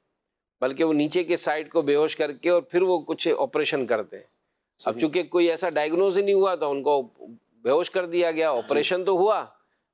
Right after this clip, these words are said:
Speaker 1: لیکن وہ ہوش میں نہیں آئے۔
Speaker 2: اللہ اکبر۔
Speaker 1: تو یوں مطلب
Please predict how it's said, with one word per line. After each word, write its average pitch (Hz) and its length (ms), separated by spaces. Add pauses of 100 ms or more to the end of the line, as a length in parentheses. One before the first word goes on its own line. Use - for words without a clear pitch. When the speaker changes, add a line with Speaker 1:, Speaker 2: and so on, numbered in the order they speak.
Speaker 1:
لیکن 127 160
وہ 143 160
ہوش 135 220
میں 165 80
نہیں 139 160
آئے۔ 95 120 (760)
Speaker 2:
اللہ 117 180
اکبر۔ 101 500
Speaker 1:
تو 135 80
یوں 139 300
مطلب 185 420